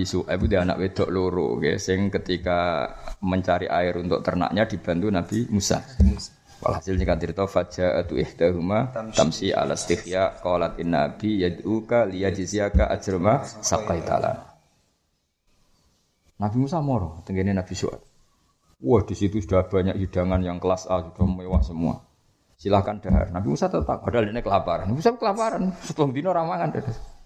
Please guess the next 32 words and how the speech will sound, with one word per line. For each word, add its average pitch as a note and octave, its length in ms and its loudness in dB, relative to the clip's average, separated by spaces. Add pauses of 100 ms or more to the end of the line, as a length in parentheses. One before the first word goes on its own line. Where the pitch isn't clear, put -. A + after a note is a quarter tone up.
(380)
Tapi G#2+ 160 0
kan F3 160 2
Nabi D3+ 160 -4
Musa F#3 160 -2
ra F3 160 0
kuwe, F3+ 240 0
tetep - 320 -4
terkendali. D3+ 560 0
Wong F#2 160 -4
jenenge G2 240 2
Nabi, F#2+ 400 -2
no? C3+ 240 0 (400)
Nabi. A#2 320 -2
Kowe D3+ 160 0
ora E3 160 2
usah D#3 160 -2
perlu D3+ 160 -6
koyo D3 160 0
Nabi C#3+ 240 4
Musa, D3 240 0
kowe A#2 160 -2
ra G#2 160 2
Nabi B2 240 0
kok. F#2 160 0 (160)
Kayak F#2+ 160 -2
tirakat A2 400 0
ngono G#2+ 160 -2
bareng. G#2+ 320 2
Cara D3+ 160 0
Mbah C#3+ 80 4
Mun F3 160 -2
ngoten. B2 240 -2